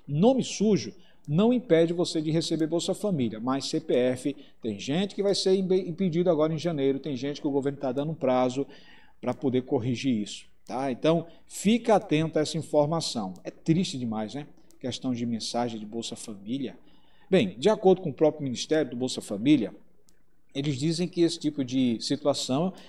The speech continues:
é o objetivo, né? A medida tem o objetivo de garantir que o pagamento chegue realmente às pessoas que realmente precisam.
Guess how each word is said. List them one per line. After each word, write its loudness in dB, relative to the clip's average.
é 0
o 4
objetivo, 2
né? 0
A -2
medida -2
tem -2
o -2
objetivo -2
de -4
garantir 2
que -2
o -2
pagamento 2
chegue 0
realmente 0
às 0
pessoas -2
que -2
realmente -2
precisam. 0